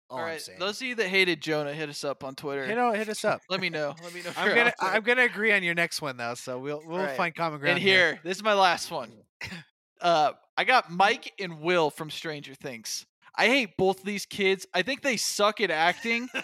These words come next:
Speaker 1: <laughs>
Speaker 2: I think the characters are bad, especially after season four. Just a complete abomination. There's nothing for them to do.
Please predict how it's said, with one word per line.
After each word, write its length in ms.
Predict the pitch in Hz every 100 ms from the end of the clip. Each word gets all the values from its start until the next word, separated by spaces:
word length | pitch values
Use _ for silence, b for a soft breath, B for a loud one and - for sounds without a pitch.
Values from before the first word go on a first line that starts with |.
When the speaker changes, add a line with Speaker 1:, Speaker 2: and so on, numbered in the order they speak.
| -
Speaker 1:
<laughs> 260 | 220 - -
Speaker 2:
I 100 | 226
think 180 | 311
the 120 | - -
characters 680 | - 202 208 220 294 226
are 80 | 262
bad, 320 | 226 240 254
especially 580 | 220 - 202 214 - 233
after 240 | 220 220
season 460 | 208 - 214 196 170 -
four. 400 | 160 165 196 226 B B -
Just 220 | 208 -
a 60 | 226
complete 540 | 226 208 - 208 269
abomination. 960 | 247 160 180 190 196 151 156 165 220 220
There's 200 | 175 151
nothing 320 | 180 240 226
for 80 | -
them 160 | 220 202
to 80 | 165
do. 360 | 143 135 135